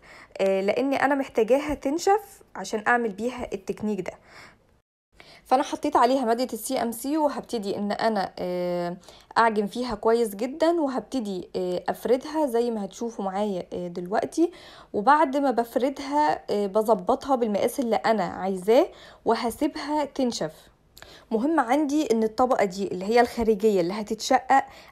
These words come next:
أنا عايزاها سمكها، آه، يعني رفيع جدا، رقيق جدا جدا، على قد ما العجينة تجيب معاكم،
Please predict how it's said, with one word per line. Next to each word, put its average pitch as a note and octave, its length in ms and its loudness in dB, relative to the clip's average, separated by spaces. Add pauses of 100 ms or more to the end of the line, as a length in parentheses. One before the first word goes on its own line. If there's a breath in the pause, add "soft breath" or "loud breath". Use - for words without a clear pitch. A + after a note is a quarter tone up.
أنا B3+ 140 6
عايزاها A3+ 540 4
سمكها، C4 600 -2
آه، - 400 -4
يعني F#3+ 340 -6
رفيع B3+ 420 0
جدا، A#3+ 460 -2
رقيق A#3 240 0
جدا A3+ 280 -4
جدا، A3+ 360 -2
على F#3+ 160 -4
قد A3 380 -4
ما G#3+ 160 -2
العجينة F#3+ 440 -2
تجيب G#3 260 -6
معاكم، A3 460 0